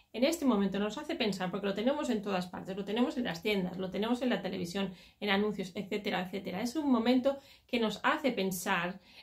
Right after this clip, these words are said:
en cosas quizás no tan agradables, porque nos hace pensar en la muerte, nos hace pensar en nuestros miedos, nos hace pensar en fantasmas. Eh, entonces es una manera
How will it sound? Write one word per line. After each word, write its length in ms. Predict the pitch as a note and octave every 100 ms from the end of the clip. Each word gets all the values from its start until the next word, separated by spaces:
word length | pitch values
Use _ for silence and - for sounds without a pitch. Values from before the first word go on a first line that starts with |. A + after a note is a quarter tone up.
| _ -
en 260 | A#3+ B3
cosas 280 | A#3+ A#3 A#3
quizás 320 | A#3 G3+ G3
no 120 | G#3+
tan 120 | G#3 G#3
agradables, 480 | G#3+ B3+ D#4+ B3+
porque 160 | A3+ G#3+
nos 100 | A3
hace 140 | A#3+
pensar 300 | B3 A3+ G3+
en 60 | G3+
la 100 | G3
muerte, 340 | G#3+ G#3 G3
nos 140 | G3 A3
hace 180 | A3 A#3
pensar 300 | A3+ G#3+ G#3+
en 80 |
nuestros 340 | G#3 F#3 - F3
miedos, 380 | G#3+ G#3 F#3+ F#3
nos 160 | G3
hace 340 | B3 C#4 D#4 - - - -
pensar 380 | A3+ G3 C4+ C4+
en 120 | A#3
fantasmas. 720 | G#3+ F#3+ F#3+ F#3 G3+ F#3 F3+ - - - _ _
Eh, 600 | B3+ B3 A#3+ A#3 A#3 A#3+ -
entonces 460 | B3+ C#4 D#4+ D#4+ C#4
es 160 | C#4+
una 180 | F4 F4+
manera 800 | C#4 A3 A3+ C4 B3+ F3+ F#3